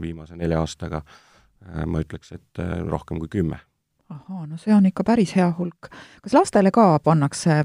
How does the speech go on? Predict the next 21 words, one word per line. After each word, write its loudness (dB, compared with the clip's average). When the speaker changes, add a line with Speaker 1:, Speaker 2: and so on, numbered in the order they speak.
Speaker 2:
kuuldeaparaate, 0
siis -6
te 0
mainisite 0
eespool 0
neid 0
kohleaarimplantaate, 0
aga 0
n-, -4
tavalisi 2
kuuldeaparaate -4
ka, 0
kas -6
lapsed -8
kasutavad? -8
Speaker 1:
Lapsed 0
kindlasti 2
kasutavad 2
kuuldeaparaate. 2
Mm, -4
lastele 2